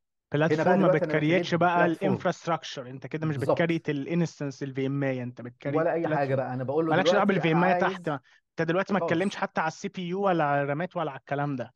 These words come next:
Speaker 1: في، في طبعًا، هي في، بس انا استخت-، خدت الفري، بس انا اقدر أس-، ازودها.
Speaker 2: ماشي.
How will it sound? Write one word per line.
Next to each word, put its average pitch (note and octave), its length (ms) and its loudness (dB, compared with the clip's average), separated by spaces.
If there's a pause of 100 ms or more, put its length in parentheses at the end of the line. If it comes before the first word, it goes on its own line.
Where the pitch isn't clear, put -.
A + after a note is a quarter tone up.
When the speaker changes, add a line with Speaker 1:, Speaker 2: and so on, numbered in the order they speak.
(580)
Speaker 1:
في، A3+ 380 0
في A#3 180 2
طبعًا، C4 400 4
هي G#3 260 0
في، C4 200 -2
بس - 180 -8
انا G#3+ 100 -2
استخت-، - 440 -12
خدت G3+ 240 -8
الفري، C3+ 440 -10 (220)
بس - 100 -14
انا E3+ 100 -6
اقدر F3 240 -2
أس-، - 200 -6
ازودها. C#3+ 480 -2 (560)
Speaker 2:
ماشي. B2 440 -12